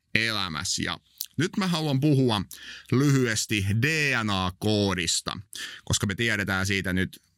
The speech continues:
paljon asioita, mitä vaikka sata vuotta sitten olisi ollut täysin mahdoton minä podcastissa puhua, koska meillä ei ollut siitä vielä riittävästi tietoa. D N A, ää, joka on siis kaikkien elävien,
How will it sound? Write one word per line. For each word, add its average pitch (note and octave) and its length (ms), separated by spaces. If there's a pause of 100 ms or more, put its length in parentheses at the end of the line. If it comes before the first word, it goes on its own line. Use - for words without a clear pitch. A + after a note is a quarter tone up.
(100)
paljon G2+ 300
asioita, F#2+ 460
mitä F2+ 220
vaikka F2 160
sata A2 320
vuotta F2 240
sitten E2+ 300
olisi F#2 100
ollut F2+ 120
täysin F#2 280
mahdoton F#2 420
minä F2 300
podcastissa - 580
puhua, G#2+ 360
koska - 240
meillä G2+ 280
ei F2 40
ollut F#2 140
siitä F2+ 220
vielä F#2 140
riittävästi F2+ 680 (120)
tietoa. G2 520 (2750)
D A3+ 320
N G3+ 60
A, D#3+ 240 (1900)
ää, C3 280 (320)
joka C3+ 220
on B2+ 60
siis B2+ 160
kaikkien B2+ 580
elävien, A#2 500